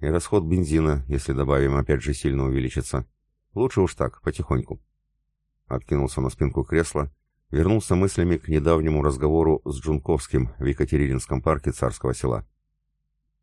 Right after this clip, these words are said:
"Сергей Викторович, ещё раз напоминаю, с выполнением задания не затягивайте. Сразу же по прибытии записывайтесь на приём к адмиралу Эбергарду. Сопроводительные бумаги чуть позже получите.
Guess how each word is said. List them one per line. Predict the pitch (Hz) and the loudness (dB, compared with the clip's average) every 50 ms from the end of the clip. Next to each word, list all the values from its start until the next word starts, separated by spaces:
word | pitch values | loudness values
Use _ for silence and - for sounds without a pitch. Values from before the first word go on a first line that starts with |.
| _ _ | _ _
"Сергей | - - 80 76 78 82 82 | -4 -4 -4 -2 2 2 4
Викторович, | 80 78 - - 64 64 64 62 - - - _ _ - | 4 4 2 2 0 2 0 0 -4 -6 -18 _ _ -8
ещё | 71 71 - - 90 | -8 -8 0 2 2
раз | 85 82 - - | 2 2 2 0
напоминаю, | 78 - 78 80 78 76 71 64 58 55 53 _ _ _ _ _ _ _ | 0 0 2 2 4 4 2 2 0 -2 -6 _ _ _ _ _ _ _
с | - - - | -6 -2 -2
выполнением | 82 - 90 87 92 92 90 87 82 76 | 2 2 2 2 4 2 2 2 2 2
задания | 78 78 73 82 85 85 80 78 76 71 | 0 2 2 2 4 4 4 4 4 4
не | 73 73 | 2 4
затягивайте. | 69 73 - - 80 73 67 64 58 57 - - - - _ _ _ _ _ _ _ _ _ _ | 2 2 2 2 2 2 2 0 0 0 -2 -6 -8 -8 _ _ _ _ _ _ _ _ _ _
Сразу | - - 85 82 90 87 85 80 71 | -6 -2 0 2 2 4 4 2 0
же | 69 69 | 0 0
по | 69 71 | -2 -2
прибытии | - 80 78 69 82 87 - - 76 71 65 | 0 0 2 4 4 2 2 2 0 2 2
записывайтесь | 62 69 73 - - 82 - 85 80 78 - - 78 - - | 2 0 0 0 -2 -4 0 2 2 2 2 0 -4 -2 -2
на | 76 | -4
приём | - - 76 76 82 82 80 | 0 0 0 2 2 0 2
к | - 76 | 0 0
адмиралу | 69 64 71 73 73 80 80 80 78 73 65 65 | 0 2 0 0 2 2 4 4 4 2 0 0
Эбергарду. | 71 67 64 69 67 64 71 67 57 53 55 - - _ _ _ _ _ _ _ _ _ | -2 -2 0 -2 0 2 0 0 0 -2 -8 -8 -8 _ _ _ _ _ _ _ _ _
Сопроводительные | - - - - 76 78 78 78 87 90 87 90 80 82 82 73 | -12 -10 -6 -2 2 2 2 2 2 0 0 2 2 2 2 2
бумаги | 73 78 82 85 85 76 80 | 2 2 2 2 2 2 0
чуть | 76 - 92 - - | -2 -2 -6 -6 0
позже | - 80 67 64 65 | 0 0 2 2 -2
получите. | 67 65 65 64 - - 71 - 65 60 | -2 0 0 0 -2 -4 -8 -6 -8 -8